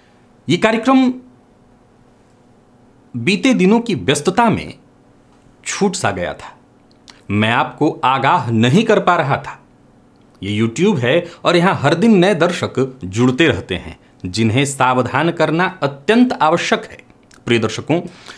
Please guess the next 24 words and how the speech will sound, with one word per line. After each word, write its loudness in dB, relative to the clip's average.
शनिदेव 4
वर्तमान 2
समय 2
में -2
कुंभ 4
राशि 0
में -4
वक्र 0
अवस्था 0
में 0
गोचर 2
कर 0
रहे -2
हैं -2
और 2
वक्र 0
अवस्था -2
में -2
संचरण 0
करते 0
हुए -2
शतभिखा -2
नक्षत्र 0
से 0